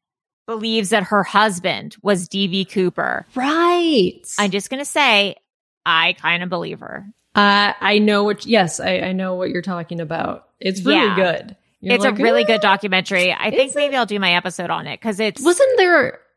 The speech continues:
Speaker 2: a one girl who thought her dad was it or something, or her dad
Speaker 1: Yeah.
Speaker 2: disappeared?
Speaker 1: And
Speaker 2: I
Speaker 1: she,
Speaker 2: wasn't
Speaker 1: or it
Speaker 2: as
Speaker 1: was her
Speaker 2: convinced.
Speaker 1: uncle. And
Speaker 2: Right.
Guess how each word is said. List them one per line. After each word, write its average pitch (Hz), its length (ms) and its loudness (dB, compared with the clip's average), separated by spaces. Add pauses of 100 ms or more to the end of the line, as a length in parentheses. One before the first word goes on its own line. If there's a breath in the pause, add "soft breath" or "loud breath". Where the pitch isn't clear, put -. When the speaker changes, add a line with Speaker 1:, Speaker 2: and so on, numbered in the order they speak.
(100)
Speaker 2:
a 226 60 -2
one 247 360 2
girl 240 180 0
who 233 120 -2
thought 185 180 2
her 190 140 0
dad 180 500 -4
was 220 260 -4
it 226 220 -4
or 233 100 -2
something, 233 480 -4
or 180 80 -2
her 180 120 -2
dad - 180 -2
Speaker 1:
Yeah. 311 240 6
Speaker 2:
disappeared? 277 960 -2 (480)
Speaker 1:
And 294 160 0
Speaker 2:
I - 20 0
Speaker 1:
she, 247 60 0
Speaker 2:
wasn't 277 280 -2
Speaker 1:
or 320 60 4
it 320 60 6
Speaker 2:
as - 60 0
Speaker 1:
was 294 120 -6
her 185 160 2
Speaker 2:
convinced. 254 380 0
Speaker 1:
uncle. 170 420 0 (320)
And 269 280 4
Speaker 2:
Right. 226 500 0